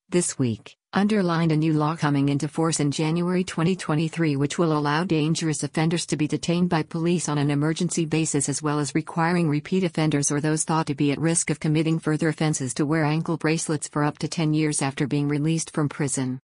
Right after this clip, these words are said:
Somsak Thepsutin was speaking after horrific details of a serial rapist in Ubon Ratchathani came to light this week.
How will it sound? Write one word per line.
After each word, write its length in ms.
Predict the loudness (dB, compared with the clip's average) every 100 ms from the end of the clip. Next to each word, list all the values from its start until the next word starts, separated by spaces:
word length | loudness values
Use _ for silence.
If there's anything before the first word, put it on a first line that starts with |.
| _ _ -6
Somsak 580 | 0 4 4 2 0 0
Thepsutin 500 | -4 -2 0 0 0
was 160 | 0
speaking 440 | -2 -2 -2 0 0
after 240 | 0 -2
horrific 500 | -2 0 0 -2 -4
details 540 | -2 -4 -2 -2 0 -2
of 80 |
a 60 | -2
serial 460 | 0 2 2 2 2
rapist 380 | 0 0 -2
in 100 | 0
Ubon 360 | 0 2 2 2
Ratchathani 760 | 2 0 -2 -2 0 0 -2
came 240 | -2 0 0
to 100 | 0
light 240 | 0 0
this 260 | -2 -4 -2
week. 380 | -2 -2 -6